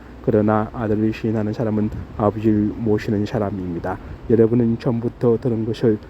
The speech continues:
여러분 안에 간직하십시오. 만일 처음부터 들은 것이 여러분 안에 거하면 여러분은 아들과 아버지 안에 거하게 될 것입니다. 이것이 그리스도께서 친히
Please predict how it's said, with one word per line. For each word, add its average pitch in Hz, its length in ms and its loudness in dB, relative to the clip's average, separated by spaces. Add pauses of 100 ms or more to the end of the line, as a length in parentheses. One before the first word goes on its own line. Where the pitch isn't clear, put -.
(180)
여러분 107 440 2
안에 104 300 0
간직하십시오. 104 920 -4 (320)
만일 113 440 4
처음부터 117 640 -2
들은 110 240 -2
것이 113 340 0 (300)
여러분 110 420 2
안에 104 280 0
거하면 104 440 2 (260)
여러분은 113 460 4 (280)
아들과 113 600 2
아버지 110 440 -4
안에 110 420 -2
거하게 110 460 0
될 101 200 -2
것입니다. 87 600 -6 (420)
이것이 110 560 4
그리스도께서 110 800 0
친히 107 340 -2